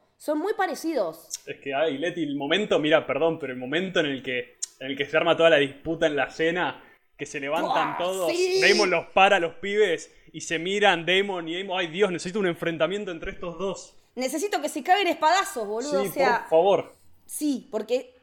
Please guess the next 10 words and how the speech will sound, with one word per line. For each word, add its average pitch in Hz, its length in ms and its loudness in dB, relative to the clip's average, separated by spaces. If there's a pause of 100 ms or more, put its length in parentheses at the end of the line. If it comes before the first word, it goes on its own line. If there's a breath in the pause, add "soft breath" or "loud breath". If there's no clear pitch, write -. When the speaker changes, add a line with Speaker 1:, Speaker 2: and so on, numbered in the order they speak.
(160)
Speaker 1:
eh, 214 260 -8
son, 381 280 -4 (720)
Daemon 370 440 -2
es 262 180 -10
todo 359 200 -4
lo 302 160 0
que 269 120 2
Aemon 320 280 0
quiere 254 200 -8
ser. - 240 0